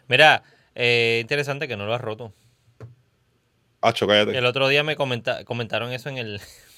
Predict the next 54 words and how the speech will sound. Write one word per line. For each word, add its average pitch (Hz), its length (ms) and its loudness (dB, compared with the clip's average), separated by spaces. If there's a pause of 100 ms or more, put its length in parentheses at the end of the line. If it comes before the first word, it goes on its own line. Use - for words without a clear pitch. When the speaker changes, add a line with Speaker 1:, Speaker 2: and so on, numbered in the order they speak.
(480)
Speaker 1:
<laughs> - 140 -10
en 180 160 -2
el, 135 200 -2
en 120 400 -6
el 113 80 -4
último 131 180 -4
episodio, 147 380 -4
creo 113 120 -6
que 117 80 -4
fue. 107 240 -10 (920)
No 107 440 -10
me 120 60 -4
acuerdo 127 220 -4
bien 127 160 -6
el 123 80 -10
nombre 123 240 -6
ahora, 120 140 -2
el 113 60 -4
muchacho 107 300 -10
que 120 140 -4
fue 123 80 -8
que 120 100 -2
dice, 110 560 -4
eh, 95 460 -8 (800)
es 127 120 -10
una 160 120 -2
historia 160 300 2
que 160 120 2
por 131 160 -2
fin 143 220 -4
Rafa 151 260 0
no 143 100 -2
rompe 147 260 -4
un 135 120 -6
vaso. 135 340 -2 (760)
<laughs> 156 220 2 (260)
Speaker 2:
Acho, 147 260 8
cállate. 139 260 6
No, 185 160 8
yo 214 80 10
tengo, 190 220 8
yo 185 100 8
tengo, 180 220 4
lo 190 80 10
que 165 80 8
pasa 156 200 6
es - 40 -8
que 202 100 4
hay 202 80 6
unos 208 180 2
que 190 120 2
tengo, 185 420 4
este, 127 1120 0
eh, 104 100 -6